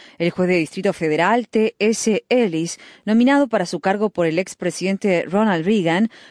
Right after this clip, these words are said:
consideró que las pautas de sentencia recomendadas por el equipo del fiscal especial, Robert Mueller, eran excesivas y que Manafort, más allá de haber cometido estos delitos,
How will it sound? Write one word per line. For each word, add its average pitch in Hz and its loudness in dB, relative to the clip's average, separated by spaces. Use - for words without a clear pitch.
consideró 262 2
que 285 -4
las 214 -4
pautas 214 -2
de 180 -2
sentencia 185 -2
recomendadas 165 -2
por 165 -6
el 147 -2
equipo 190 -4
del 170 0
fiscal 196 -2
especial, 175 -2
Robert 170 0
Mueller, 226 2
eran 269 2
excesivas 196 0
y 208 -4
que 262 2
Manafort, 185 0
más 180 0
allá 185 0
de 185 2
haber 185 0
cometido 185 0
estos 190 -4
delitos, 208 0